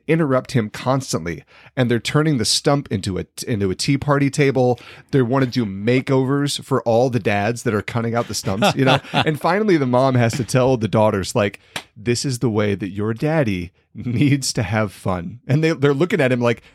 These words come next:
Speaker 1: "This is fun?" He's
Speaker 2: Right.
Speaker 1: ju-, he's working in the backyard. And she's like, "Trust me,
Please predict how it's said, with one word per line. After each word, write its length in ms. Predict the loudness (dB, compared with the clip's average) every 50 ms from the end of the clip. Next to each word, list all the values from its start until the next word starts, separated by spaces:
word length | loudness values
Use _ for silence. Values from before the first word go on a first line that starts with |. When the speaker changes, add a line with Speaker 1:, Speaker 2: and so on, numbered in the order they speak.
| _ -2
Speaker 1:
"This 200 | -2 0 0 0
is 120 | -4 -4
fun?" 400 | -6 -6 -4 -2 -2 -2 -2 -4 -8 _ _ _ _ _ _ _ _
He's 100 | 0 2
Speaker 2:
Right. 80 | 2 2
Speaker 1:
ju-, 120 | 2 0
he's 180 | 0 0 0 -2
working 500 | -2 0 2 2 2 2 0 0 0 0
in 140 | 0 0 0
the 80 | 0 0
backyard. 560 | 0 0 0 0 0 0 2 2 2 2 0
And 160 | -2 -4 -4
she's 220 | -4 -4 -4 -2
like, 220 | -2 -2 -4 -4 -10
"Trust 340 | -10 -4 -4 -4 -4 -4 -10
me, 180 | -10 -12 -12